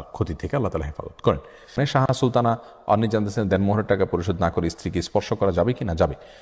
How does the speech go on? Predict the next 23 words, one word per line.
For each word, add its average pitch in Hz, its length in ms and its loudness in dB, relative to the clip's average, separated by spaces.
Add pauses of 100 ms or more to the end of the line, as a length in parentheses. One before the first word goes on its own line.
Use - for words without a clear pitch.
(200)
আহ, 80 340 4
পরিশোধ 104 360 0
না 98 120 2
করলে 101 380 0
যাবে 98 240 4
না 117 80 0
এমন 92 160 -4
কোনো 107 160 -2
কথা 90 200 -2
না। 87 80 -2
তবে 101 160 2
হ্যাঁ, 90 180 0
স্ত্রীর 117 220 0
অধিকার 123 280 2
আছে 160 280 -2 (400)
দেনমোহরের 104 360 4
টাকা 120 200 4
পরিশোধ 110 340 -2 (100)
করার 90 280 4 (120)
আগ 117 180 4
পর্যন্ত 135 420 0
স্বামীকে 92 440 -2
বাধা 104 460 4